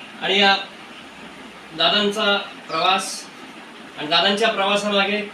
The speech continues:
खंबीरपणे उभी राहिलेली आमची आई. जवळपास चाळीस वर्ष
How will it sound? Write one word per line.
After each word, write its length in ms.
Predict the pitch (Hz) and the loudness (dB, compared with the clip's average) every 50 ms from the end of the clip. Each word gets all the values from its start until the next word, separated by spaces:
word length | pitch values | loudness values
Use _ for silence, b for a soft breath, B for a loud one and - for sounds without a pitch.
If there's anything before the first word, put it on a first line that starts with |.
| - 185 | -6 -4
खंबीरपणे 540 | 180 190 190 226 226 220 214 226 214 208 | -4 0 2 4 4 4 2 2 0 2
उभी 120 | 202 190 190 | 2 2 2
राहिलेली 220 | 185 180 185 180 | 2 2 2 2
आमची 280 | 170 165 165 - - 180 | 2 2 0 -2 0 0
आई. 240 | 156 156 180 202 202 - - - - - - - - - - - - - - - - - - - - - - - - - - - - - - - - - 139 | 2 2 0 -2 -4 -8 -12 -18 -18 -18 -18 -18 -18 -18 -18 -18 -18 -18 -18 -18 -18 -18 -18 -16 -16 -16 -16 -16 -16 -18 -18 -18 -18 -18 -18 -18 -16 -12 -4
जवळपास 520 | 156 190 208 214 220 254 254 254 - - - | 0 0 2 2 4 2 2 2 2 -2 -2
चाळीस 440 | - 226 202 226 269 277 - - 269 | 0 2 2 2 2 0 0 2 4
वर्ष 280 | 269 240 226 - 254 | 4 4 4 2 2